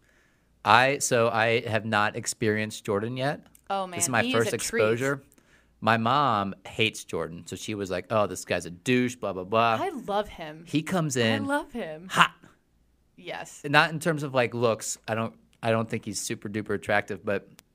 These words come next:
Speaker 1: he just comes in firing on all cylinders.
Speaker 2: He was great. I think
Speaker 1: Th-,
Speaker 2: he's
Speaker 1: this
Speaker 2: great.
Speaker 1: is, like, his beach. He's telling things. Um, or he's, it's the way he says things are just so funny to me.
Speaker 2: He is so funny, and I think it's really interesting 'cause he was on Becca's season.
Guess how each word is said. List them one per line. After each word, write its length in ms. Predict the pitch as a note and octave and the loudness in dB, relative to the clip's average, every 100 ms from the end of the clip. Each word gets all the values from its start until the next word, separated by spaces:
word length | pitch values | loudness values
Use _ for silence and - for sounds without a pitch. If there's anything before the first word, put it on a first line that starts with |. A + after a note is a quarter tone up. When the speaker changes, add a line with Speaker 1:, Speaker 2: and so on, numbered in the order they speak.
| _ _ _ - | _ _ _ -4
Speaker 1:
he 100 | C#3+ | 0
just 160 | D3 | 0
comes 260 | - C3+ A#2+ | 0 0 0
in 240 | A2+ A2 A2+ | 0 -2 -4
firing 380 | - C#3 C3 B2+ | 2 4 4 0
on 100 | A#2+ | 0
all 140 | G#2+ | 0
cylinders. 680 | - A2 G2+ G#2 G2 F#2+ - - - | 0 -4 -4 -2 0 -2 -4 -14 -14
Speaker 2:
He 60 | |
was 140 | D#4+ - | -14 -12
great. 400 | E3+ D#3+ C#3 - - | -12 -10 -12 -16 -16
I 60 | |
think 100 | G3+ | -4
Speaker 1:
Th-, 160 | B2 C#3 | 2 2
Speaker 2:
he's 120 | A2+ | 2
Speaker 1:
this 160 | C3 D3+ | 0 2
Speaker 2:
great. 60 | |
Speaker 1:
is, 100 | C3 | 2
like, 180 | A2 G2 | 0 -2
his 280 | - C#3+ C3 | -2 -4 -4
beach. 580 | B2 A#2+ A2+ A2+ - - _ | -6 -4 -4 -6 -10 -14 _
He's 240 | - B2 | -14 -14
telling 440 | - D3+ C#3 C3+ B2+ | -8 -4 -2 -4 -6
things. 560 | B2+ B2 A#2+ A#2+ - _ _ _ _ - | -4 -4 -6 -10 -12 _ _ _ _ 2
Um, 400 | G#2+ G2+ F#2+ - | 4 4 2 -2
or 100 | A2 | 0
he's, 180 | A#2+ A#2 | 0 -2
it's 160 | C3 - | -8 0
the 60 | |
way 120 | C#3 D#3+ | 2 2
he 120 | D#3+ | 0
says 320 | - A2 A2 | -2 -2 -2
things 240 | G2+ F#2 | -6 -6
are 60 | F#2+ | -6
just 180 | G2+ - | -8 -8
so 160 | C#3 | -8
funny 360 | B2+ - G2+ F#2+ | -8 -8 -8 -8
to 60 | F2 | -10
me. 300 | F2+ F2 - - | -12 -14 -16 -16
Speaker 2:
He 220 | A#3+ E4 | -8 -4
is 120 | F4 F4 | -2 -4
so 280 | - A#3+ B3 | -4 -4 -2
funny, 300 | A3 G#3+ G3+ | -4 -4 -4
and 120 | A3+ | -4
I 80 | A#3 | -4
think 300 | C#4 C4 A3+ | -6 -8 -10
it's 120 | A3+ | -6
really 200 | A3+ A3 | -6 -6
interesting 320 | F#3 F#3 G#3 | -8 -14 -14
'cause 140 | G3+ F#3+ | -14 -12
he 160 | - | -8
was 100 | B3 A#3+ | -6 -4
on 140 | G#3 | -4
Becca's 340 | G3+ F#3 F#3+ | -6 -8 -10
season. 420 | - F3 - F#3 | -14 -18 -18 -18